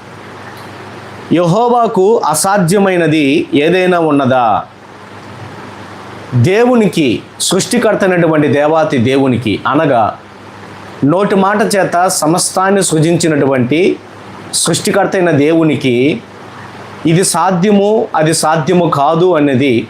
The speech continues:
ఏమీ లేదు ప్రియులారా. ఎందుకు అంటే, ఆయన సమస్తాన్ని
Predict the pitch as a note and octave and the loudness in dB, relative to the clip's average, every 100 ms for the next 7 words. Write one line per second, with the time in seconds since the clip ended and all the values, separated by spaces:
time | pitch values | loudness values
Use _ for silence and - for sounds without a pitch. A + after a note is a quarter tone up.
0 | - C3+ D3 D#3 C3 A#2 - A2+ G2+ F2+ | -4 0 2 2 2 0 0 0 0 -2
1 | F2 - C#3 E3+ F3 D3 B2+ E3 - - | -4 -2 0 0 0 0 0 0 -2 -8
2 | - - - - - - - D#3+ F#3+ A3+ | -20 -20 -20 -20 -18 -16 -6 -2 0 2
3 | C#3+ D3+ G3 - - - - - E3 G#3+ | 2 0 -2 -4 -16 -16 -6 -4 0 0
4 | G#3+ - G3+ G3 F#3 F#3+ | -2 -2 0 2 2 0